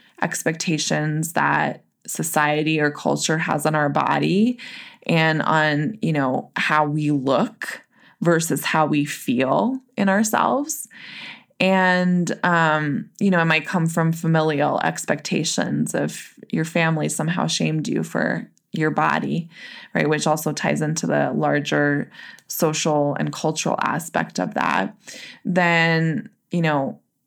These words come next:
exercise can come from that space. And I'm sure that there's, you know, a lot of people in my cycling class who maybe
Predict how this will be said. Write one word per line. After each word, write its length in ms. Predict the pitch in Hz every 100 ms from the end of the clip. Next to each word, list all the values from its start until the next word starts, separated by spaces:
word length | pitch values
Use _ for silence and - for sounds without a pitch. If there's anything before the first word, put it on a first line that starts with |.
| _ _ _ _
exercise 680 | 175 170 - 165 165 147 156
can 180 | - 165
come 320 | - 156 151
from 280 | 151 143 143
that 280 | 113 - - _
space. 720 | - - 226 214 220 - - - - - -
And 120 | -
I'm 100 | 196
sure 200 | 208 233
that 160 | 220 220
there's, 440 | 226 214 214 220
you 140 | 208 202
know, 220 | 175 180
a 60 | -
lot 220 | 185 175
of 100 | 180
people 360 | 214 175 180 175
in 160 | 170
my 100 | 170
cycling 420 | 196 - 233 196
class 440 | 170 - 139 175 -
who 120 | 185
maybe 960 | 170 165 165 175 170 175 175 175 185